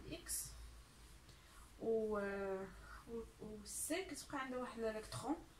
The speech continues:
سيليباتير، وكيكون عندها اش وكتكون عندها ار.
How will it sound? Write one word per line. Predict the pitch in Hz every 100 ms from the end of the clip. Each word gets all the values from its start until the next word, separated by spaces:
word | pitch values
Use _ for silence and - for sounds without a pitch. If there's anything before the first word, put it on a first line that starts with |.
| -
سيليباتير، | - 233 220 214 202 202 - 285 370 - - - - - -
وكيكون | - 269 269
عندها | 233 226 226 285 349
اش | -
وكتكون | - - - 285
عندها | 240 226 208 214 190
ار. | 180